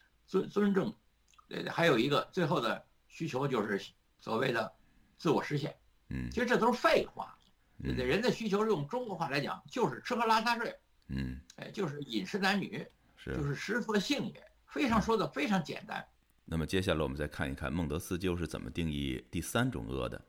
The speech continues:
Speaker 2: 也就是没有人文的科学啊。呃，他说理工学科的这种轻视人文科学的哈，不注重这个哲学和思想的培养，那是十分可怕的哈。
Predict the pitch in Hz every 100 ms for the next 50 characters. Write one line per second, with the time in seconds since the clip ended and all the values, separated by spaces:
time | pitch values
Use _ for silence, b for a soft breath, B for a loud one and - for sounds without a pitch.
0 | _ - 76 69 67 - 82 104 76 64
1 | 65 123 62 65 - 82 78 - 50 -
2 | 67 - _ B B B B - 69 65
3 | - 80 80 76 69 67 64 120 135 131
4 | - 67 - 80 71 60 65 67 52 52
5 | 50 - 107 104 71 62 87 82 67 67
6 | 62 50 57 58 62 - B B B -
7 | 85 143 139 80 71 67 62 62 55 60
8 | 55 57 73 - - 73 104 123 62 64
9 | - - - 131 - 53 - 64 65 53
10 | 57 - 67 65 - 76 82 80 - -
11 | 82 58 60 - -